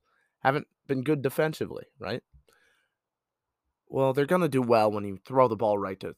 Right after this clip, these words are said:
three of their defenders. Really bad showing by Tua, and because of that, the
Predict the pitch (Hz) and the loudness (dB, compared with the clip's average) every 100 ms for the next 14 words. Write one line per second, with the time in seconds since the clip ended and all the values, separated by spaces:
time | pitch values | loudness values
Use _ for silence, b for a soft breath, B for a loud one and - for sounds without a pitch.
0 | - 104 95 90 90 87 57 - - - | -14 -12 -10 -10 -12 -14 -16 -18 -20 -20
1 | _ _ _ _ _ _ _ _ _ _ | _ _ _ _ _ _ _ _ _ _
2 | _ _ _ _ _ _ - 123 151 160 | _ _ _ _ _ _ -10 4 8 10
3 | 151 113 110 101 101 98 95 92 90 - | 8 6 0 0 -4 -4 -4 -6 -8 -4
4 | 117 113 104 101 95 101 92 101 110 101 | -2 0 -2 -4 -8 -8 -10 -8 -6 -4
5 | 107 113 - | -2 -2 -4